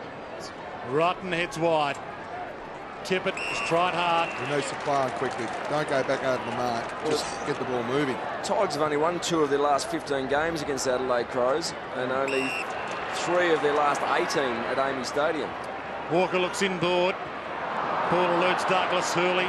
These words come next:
Speaker 1: bounced onto it. Not sure about the kick. Edwards makes it work. <laughs> Oh, well played. Grigg to Jackson.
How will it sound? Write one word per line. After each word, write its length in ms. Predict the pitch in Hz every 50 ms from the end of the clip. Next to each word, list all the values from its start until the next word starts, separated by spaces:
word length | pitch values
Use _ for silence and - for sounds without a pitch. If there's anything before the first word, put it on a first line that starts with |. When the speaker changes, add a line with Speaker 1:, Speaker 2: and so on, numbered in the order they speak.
| - - - - - - - - -
Speaker 1:
bounced 320 | - 190 180 180 170 - -
onto 240 | 190 185 185 185 190
it. 120 | 196 -
Not 160 | 190 185 180 -
sure 140 | - 185
about 200 | 180 170 170 165
the 60 | 165 156 - -
kick. 180 | 196 202 202 190 - - - - - - - - - - -
Edwards 380 | 151 185 190 175 185 180 - -
makes 240 | 196 185 180 - 180
it 120 | 175 165
work. 280 | 180 190 190 196 196 -
<laughs> 40 | 165
Oh, 140 | 170 180 - -
well 160 | 196 196 185 -
played. 360 | - 147 170 180 175 160 143 123 -
Grigg 280 | 180 196 202 208 208 - - - - - - - - -
to 80 | 165 - -
Jackson. 460 | - 208 202 196 - - - 214 208